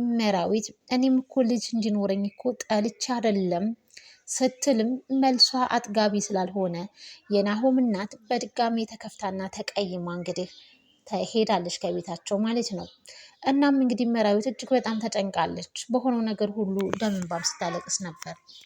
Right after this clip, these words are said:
ትልቅ ውዝግብና ትልቅ ጭንቀት ውስጥ ገብታለች። እንግዲህ እውነቱን ማወቋ የናሆም እናት ጥሩ ቢሆንም ነገር ግን አሁን ላይ ከሰው ለምን አጎደልክኝ በማለት እንግዲህ መራዊት የተስፋ መቁረጥ ስሜት ላይም ትገኛለች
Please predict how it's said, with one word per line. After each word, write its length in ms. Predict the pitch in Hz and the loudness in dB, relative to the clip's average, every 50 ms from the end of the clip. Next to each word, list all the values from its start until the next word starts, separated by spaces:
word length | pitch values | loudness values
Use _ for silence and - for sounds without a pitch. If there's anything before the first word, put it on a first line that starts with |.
| _ - | _ 0
ትልቅ 440 | 285 311 302 277 285 269 285 269 - - | 2 4 6 6 8 8 6 4 4 4
ውዝግብና 600 | 294 269 240 254 208 - 254 226 226 226 220 226 226 233 | 4 6 6 4 4 4 2 2 2 2 2 0 0 -2
ትልቅ 320 | - - 247 233 220 202 220 - | -2 0 0 0 0 0 -2 -4
ጭንቀት 460 | - - 240 226 208 - - 208 - - | -2 -2 0 -2 0 0 0 -2 -2 -2
ውስጥ 200 | 220 - - - 208 | -6 -6 -2 -2 0
ገብታለች። 680 | 190 214 214 208 - - 220 208 185 180 180 202 - - - | 2 2 2 0 -2 -4 -2 -2 0 0 -2 -4 -4 -4 -4
እንግዲህ 280 | 294 302 302 277 302 285 | -2 0 2 4 4 4
እውነቱን 440 | 254 277 277 277 277 277 269 269 262 | 4 4 4 4 2 2 2 2 2
ማወቋ 380 | 247 240 233 226 220 214 - - 226 233 220 214 208 | 4 4 4 2 2 0 2 2 4 4 4 4 4
የናሆም 680 | 220 220 202 190 185 208 220 220 190 - 202 196 208 | 4 4 4 4 2 2 0 0 2 0 0 2 2
እናት 340 | 214 226 262 294 294 294 - - - - - - - - - | 0 2 2 2 2 2 0 -6 -16 -16 -16 -18 -18 -12 -10
ጥሩ 220 | - - 269 277 269 262 | 0 2 4 4 4 4
ቢሆንም 480 | 220 247 240 - 254 226 214 208 214 226 - - 233 | 4 2 2 4 4 2 4 2 2 0 -2 -2 0
ነገር 300 | 254 240 202 240 226 214 | 0 0 2 2 0 0
ግን 180 | - 226 220 | 0 0 0
አሁን 240 | 214 214 202 220 202 185 | 0 0 -2 -2 -2 0
ላይ 200 | 180 190 220 247 - - - - - - - _ _ - | 0 0 0 0 -2 -8 -20 -20 -20 -20 -20 _ _ -2
ከሰው 320 | - 311 302 285 285 302 294 | 2 2 2 4 6 6 6
ለምን 280 | 269 269 254 254 240 | 8 8 6 6 4
አጎደልክኝ 680 | 240 233 202 220 220 185 - 220 220 - - - 254 247 | 4 2 2 2 0 2 2 0 0 0 0 0 2 2
በማለት 440 | 226 247 226 220 214 214 220 220 - | 4 4 4 4 2 2 2 0 0
እንግዲህ 280 | 247 240 226 226 254 254 | -2 -2 0 0 2 2
መራዊት 440 | 254 254 254 247 240 233 247 240 - | 2 4 4 4 4 2 2 0 0
የተስፋ 460 | - 226 214 233 220 - - - 226 208 | 0 -2 0 0 -2 -4 0 2 2 2
መቁረጥ 440 | 208 208 208 - - - - 175 - - | 4 2 0 0 -2 -2 -2 -2 -2 -2
ስሜት 400 | - - 220 202 196 190 190 - | -4 -2 0 0 0 0 -2 -2
ላይም 260 | - 185 180 180 185 190 | -2 -2 -2 0 -2 -2
ትገኛለች 600 | - - 233 202 - 220 208 214 214 214 214 214 | -4 -6 -6 0 0 2 2 2 2 0 0 0